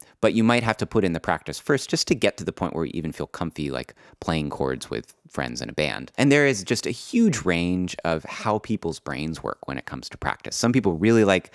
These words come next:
a lot of discipline. Some people are super intuitive and open-ended with it and are just guided by, like, wanting to play the songs that they like the most.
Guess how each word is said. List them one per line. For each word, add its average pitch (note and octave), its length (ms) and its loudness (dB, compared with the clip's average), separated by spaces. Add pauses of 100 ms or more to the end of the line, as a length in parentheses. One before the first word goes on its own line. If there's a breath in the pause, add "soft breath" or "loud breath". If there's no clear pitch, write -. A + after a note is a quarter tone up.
(160 loud breath)
a - 60 -4
lot F2 200 2
of D2+ 160 -8
discipline. A#2 520 2 (200 loud breath)
Some C3 180 2
people G#2+ 340 2
are E2+ 80 -2
super - 340 2
intuitive F2 580 0
and D#2 100 -6
open-ended D2+ 540 -6
with F#2 100 0
it G#2+ 220 2
and C#2+ 260 -6 (180 loud breath)
are E2 120 -2
just E2 200 -4
guided C#2+ 320 -2
by, A#1 140 -6
like, B1 180 -10
wanting D2+ 380 -4
to C#2 80 -10
play C#2 320 -4
the C#2 100 -8
songs C#2 380 -4
that E2 140 -4
they F2 100 -4
like G2 240 -2
the G#2+ 80 -6
most. A2 400 -6